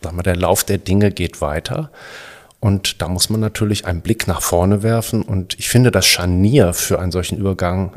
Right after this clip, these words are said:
ist wunderbar durch eine Stiftung markiert, die sich ja zeitgemäßen Themen widmen muss.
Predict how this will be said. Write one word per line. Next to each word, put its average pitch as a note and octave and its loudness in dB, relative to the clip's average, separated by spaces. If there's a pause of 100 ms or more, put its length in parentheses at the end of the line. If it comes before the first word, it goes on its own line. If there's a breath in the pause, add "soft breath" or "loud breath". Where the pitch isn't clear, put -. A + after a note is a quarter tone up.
ist - -2
wunderbar G2+ 4
durch - -8
eine F2 -4
Stiftung F2 -4
markiert, E2+ -4
die F#2+ -2
sich F#2 -6
ja F#2 -4 (400 soft breath)
zeitgemäßen F2+ -2
Themen G2+ 0
widmen D#2 -2
muss. G2 2